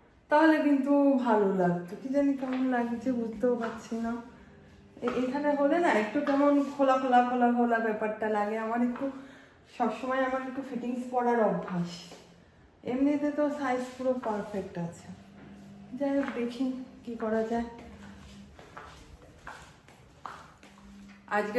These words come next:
রান্না বান্না হবে, এই যে পালং শাকটা বের করে রেখেছি, এই পালং শাকটা বেছে ফুটে এখান থেকে, উম, মানে মিক্সিতে বেটে আমি রেডি করে দেব।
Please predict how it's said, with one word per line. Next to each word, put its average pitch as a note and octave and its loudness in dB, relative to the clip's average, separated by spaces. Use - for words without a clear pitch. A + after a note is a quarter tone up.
রান্না G#3 2
বান্না A#3+ 0
হবে, A3+ 0
এই G#3 0
যে B3+ -4
পালং G3 -4
শাকটা B3 -8
বের G3 -6
করে A#3 -2
রেখেছি, - -8
এই A3+ 2
পালং G3 -2
শাকটা A#3 -6
বেছে G3 -4
ফুটে G3+ -2
এখান G#3+ -8
থেকে, A3+ -8
উম, F3+ -10
মানে F#3 -6
মিক্সিতে G#3+ -4
বেটে G3+ 2
আমি A3 -4
রেডি G3 2
করে A3+ -2
দেব। F3+ -10